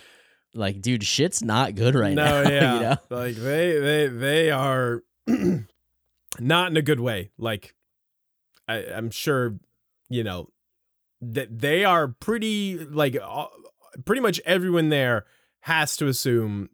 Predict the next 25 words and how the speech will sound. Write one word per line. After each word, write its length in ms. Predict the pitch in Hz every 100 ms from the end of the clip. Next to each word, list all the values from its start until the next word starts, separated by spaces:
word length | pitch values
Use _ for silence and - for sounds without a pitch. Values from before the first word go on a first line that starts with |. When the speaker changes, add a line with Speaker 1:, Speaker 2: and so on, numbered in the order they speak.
| -
Speaker 2:
they're 240 | 120 113
going 320 | 101 104 95 92
to 80 |
die. 300 | 87 76 69 71
Like, 200 | 82 -
this 200 | 98 107
is 200 | 98 90
Speaker 1:
Oh, 180 | 101 85
yeah. 300 | 80 58 87 _ _ _
Speaker 2:
their 220 | - 117 104
last 340 | 95 90 -
night. 280 | 76 50 - _ -
Um, 600 | 101 92 87 82 82 -
and 160 | 101 101
it's, 200 | 95 -
it's 260 | 104 -
that, 480 | 120 123 131 131 - -
that 320 | 110 123 -
feeling 540 | - 180 160 143 131 117
was, 200 | 98 95 - -
is 180 | 117 -
portrayed 560 | 117 - 104 90 85 80
very 280 | 92 85
well. 280 | 78 78 73
Like, 320 | 80 85 -